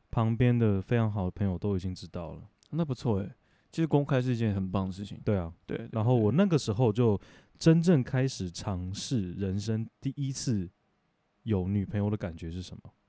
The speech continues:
Speaker 2: 原来是这样，真的，就，就，就像你讲的，officially，你必须要去对这段感情负责。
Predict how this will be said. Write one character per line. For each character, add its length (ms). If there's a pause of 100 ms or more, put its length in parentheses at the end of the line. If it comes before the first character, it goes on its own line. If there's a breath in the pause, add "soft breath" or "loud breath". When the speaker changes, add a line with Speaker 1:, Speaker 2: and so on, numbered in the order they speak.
(100)
Speaker 2:
原 120
来 140
是 140
这 80
样， 80
真 180
的， 100
就， 220
就， 180
就 160
像 200
你 40
讲 160
的， 160 (420 soft breath)
officially， 680
你 80
必 160
须 160
要 140
去 120
对 160
这 140
段 100
感 220
情 300
负 200
责。 300